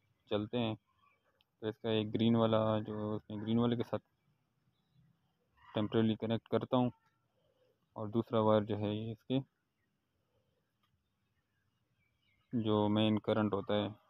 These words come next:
battery का, जो black वाला tire है, उसके साथ करूँगा। ये मैं सिर्फ टेम्परेरी कर रहा हूँ, इसके बाद मैं दूसरा जो switch है उसके साथ लगाऊँगा,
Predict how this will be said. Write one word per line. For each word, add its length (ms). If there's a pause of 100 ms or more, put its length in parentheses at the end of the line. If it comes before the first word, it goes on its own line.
(200)
battery 360
का, 220
जो 260 (680)
black 240
वाला 200
tire 220
है, 60
उसके 260
साथ 200 (960)
करूँगा। 400 (2500)
ये 120
मैं 140
सिर्फ 220 (100)
टेम्परेरी 560
कर 160
रहा 120
हूँ, 160 (640)
इसके 540
बाद 300
मैं 200 (560)
दूसरा 460
जो 340
switch 320
है 80
उसके 220
साथ 220
लगाऊँगा, 400